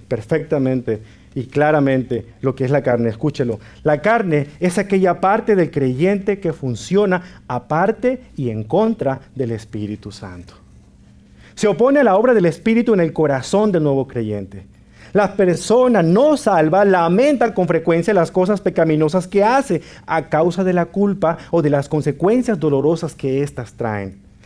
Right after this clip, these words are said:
Pero no sucede ninguna lucha espiritual. En su interior,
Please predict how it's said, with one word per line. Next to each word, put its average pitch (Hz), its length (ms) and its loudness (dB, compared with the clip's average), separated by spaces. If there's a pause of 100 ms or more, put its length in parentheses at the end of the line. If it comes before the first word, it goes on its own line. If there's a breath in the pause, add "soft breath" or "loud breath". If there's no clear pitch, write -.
(200 loud breath)
Pero 185 380 2 (240 loud breath)
no 175 260 0
sucede 190 400 2
ninguna 180 460 0
lucha 180 320 0
espiritual. 196 760 -4 (720 soft breath)
En 220 140 2
su 233 80 0
interior, 190 800 2